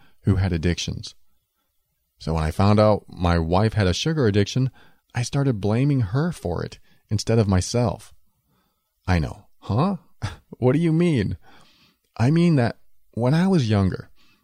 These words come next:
I set a clear boundary in my head that I would not live with or have a relationship with an addict. Yet, here I was getting into a relationship with an addict and blaming her because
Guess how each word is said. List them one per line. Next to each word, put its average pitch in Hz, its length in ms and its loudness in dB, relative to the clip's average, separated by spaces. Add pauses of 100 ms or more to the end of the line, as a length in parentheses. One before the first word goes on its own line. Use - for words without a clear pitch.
(220)
I 147 120 0
set 180 320 -4
a 117 100 0
clear 147 480 0
boundary 104 540 2
in 98 100 2
my 117 160 2
head 87 340 -2 (200)
that 87 120 -4
I 87 60 -4
would 82 160 -4
not 131 280 2
live 131 340 2
with 151 240 -2
or 98 280 0 (280)
have 135 320 0
a 123 40 2
relationship 101 800 0
with 80 280 -4 (260)
an 120 80 2
addict. - 440 -4 (800)
Yet, 95 300 -2 (200)
here 113 260 2
I 131 100 2
was 87 380 2 (240)
getting 117 260 0
into 139 240 0
a 120 60 0
relationship 104 640 -2
with 117 100 -2
an 123 80 0
addict 131 380 -4 (600)
and 110 260 2
blaming 139 580 2
her 120 440 2
because 113 440 0